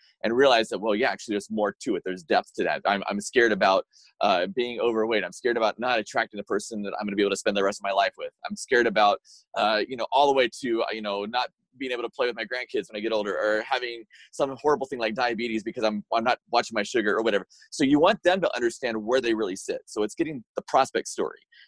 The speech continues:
Then you turn it and you show 'em what the story can be. And you use, exactly, you said, uh, testimonials.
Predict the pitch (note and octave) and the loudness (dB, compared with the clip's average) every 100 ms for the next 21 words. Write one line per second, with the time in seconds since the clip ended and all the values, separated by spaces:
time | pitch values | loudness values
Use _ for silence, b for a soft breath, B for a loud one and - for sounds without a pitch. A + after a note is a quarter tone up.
0 | b G#2 F3+ F#3 - F3+ G3+ A2+ G#2+ B2 | b 2 2 2 -2 -2 0 2 2 -2
1 | B2 A#2+ - D3+ D3 C3+ - b b B2 | -4 -4 0 0 2 -2 -6 b b 2
2 | D3 - B2 - E3 D#3+ D3 - - D#3+ | 2 2 -10 0 2 4 2 -2 -8 -6
3 | E3 A#2+ C#2+ F2+ A2+ B2 C#3 C#3+ - - | -4 -6 -6 -6 -4 -2 2 2 2 -8
4 | C3 A2 B2+ B2 A2+ A#2+ D#3+ F#2 E2+ G2 | -8 -2 2 4 4 4 4 2 2 0
5 | - A2+ C3 C#3+ D3+ D#3 D#3 | 0 -2 -2 -2 0 0 0